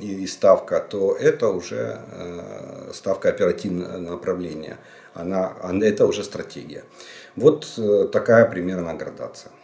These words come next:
Вопрос. Если даже привезут обломки с другого места и разбросают по территории Белоруссии, можно ли доказать по номеру двигателя, что эта ракета была выпущена в другую сторону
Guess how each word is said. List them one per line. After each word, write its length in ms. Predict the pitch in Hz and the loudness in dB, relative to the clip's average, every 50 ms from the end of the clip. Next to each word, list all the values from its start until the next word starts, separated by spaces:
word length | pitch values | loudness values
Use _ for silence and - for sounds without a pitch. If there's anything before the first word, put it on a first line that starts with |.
| - - _ - _ _ _ _ _ _ _ _ _ _ _ _ _ _ _ _ _ _ _ _ _ _ _ _ _ _ _ _ _ _ _ - - - - - - - - - - - - _ | -20 -20 _ -20 _ _ _ _ _ _ _ _ _ _ _ _ _ _ _ _ _ _ _ _ _ _ _ _ _ _ _ _ _ _ _ -20 -20 -20 -20 -20 -20 -20 -20 -20 -20 -20 -6 _
Вопрос. 560 | 120 156 151 - 127 110 101 95 - - - | 8 8 8 8 6 8 8 8 6 4 0
Если 280 | 101 135 156 151 160 151 | 2 2 2 4 2 2
даже 280 | 143 151 147 131 139 | 4 6 6 6 4
привезут 520 | 139 - 135 131 131 135 135 143 135 139 117 | 0 0 2 4 4 4 4 4 4 4 4
обломки 400 | 110 123 127 135 131 120 - 110 | 4 6 6 6 6 6 4 -2
с 60 | 104 | -6
другого 480 | - 120 120 110 117 123 117 113 110 | 0 0 0 2 4 4 4 4 4
места 440 | 104 110 107 98 82 - - 90 87 | 4 6 6 6 4 4 2 2 2
и 240 | 85 - - 107 113 | 2 2 0 2 4
разбросают 840 | 107 90 - - 95 110 113 113 - - 135 139 135 120 - - - | 4 4 4 2 4 4 4 4 6 8 10 10 10 8 6 2 -2
по 80 | 117 | -2
территории 560 | 107 - 107 98 104 101 - 135 123 117 113 104 | -2 -2 -4 -4 -4 -2 0 2 2 4 4 2
Белоруссии, 680 | 98 107 104 104 104 95 95 90 85 - - - 80 | 0 -2 0 0 2 2 2 0 -2 -4 -8 -8 -4
можно 440 | 87 95 113 139 151 135 - 131 120 | 0 4 6 8 8 8 6 4 2
ли 120 | 107 101 | 2 2
доказать 580 | 95 104 - - 104 95 - 139 151 - - - | 0 -2 -2 -2 -4 0 2 2 2 2 0 -4
по 80 | 104 | -2
номеру 500 | 98 107 120 127 120 110 107 101 95 90 | 2 4 6 6 8 8 6 6 4 0
двигателя, 680 | 87 87 107 139 143 131 123 117 - 107 87 85 85 85 | 0 0 0 0 2 2 0 0 0 -4 -6 -4 -6 -6
что 300 | - - - 107 104 - | -8 -6 -4 -4 -2 -2
эта 260 | 127 123 120 - 104 | -2 -2 2 4 4
ракета 420 | 104 98 - - 143 139 127 107 | 4 4 2 0 0 0 0 -2
была 280 | 92 87 104 107 110 104 | -4 -2 0 4 4 4
выпущена 580 | - - 120 131 - 120 113 - - 107 98 90 | 4 4 0 0 0 0 -4 -4 -4 -6 -8 -8
в 80 | 87 | -8
другую 360 | 92 98 101 101 113 110 95 | -8 -8 -6 -2 0 0 0
сторону 600 | 90 - - - 123 143 147 127 104 87 - - | 0 -2 -4 2 6 6 8 8 6 2 0 -4